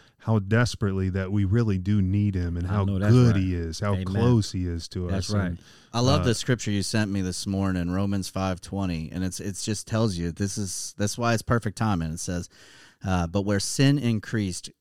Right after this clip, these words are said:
Speaker 3: grace increased all the more."
Speaker 1: That's
Speaker 2: Amen.
Speaker 1: right.
Speaker 2: That's
Speaker 1: That's
Speaker 3: And
Speaker 1: right.
Speaker 3: it's like, that's like
Speaker 1: That was my,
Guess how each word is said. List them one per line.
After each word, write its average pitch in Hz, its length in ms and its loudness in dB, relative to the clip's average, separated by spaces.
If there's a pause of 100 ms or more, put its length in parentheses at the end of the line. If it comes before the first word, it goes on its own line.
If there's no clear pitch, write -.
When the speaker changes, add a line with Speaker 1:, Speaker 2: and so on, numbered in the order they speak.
(120)
Speaker 3:
grace 104 360 0
increased 90 580 -8 (100)
all 87 220 -4
the 85 80 -8
more." 71 340 -10 (100)
Speaker 1:
That's 92 200 -2
Speaker 2:
Amen. 98 100 -2
Speaker 1:
right. 90 180 -2
Speaker 2:
That's 78 100 -16 (180)
Speaker 1:
That's 98 220 0
Speaker 3:
And 107 100 4
Speaker 1:
right. - 20 6
Speaker 3:
it's 90 160 0
like, 107 240 0
that's - 460 -2 (760)
like 98 380 -2
Speaker 1:
That 127 100 4
was 139 180 4
my, 131 180 4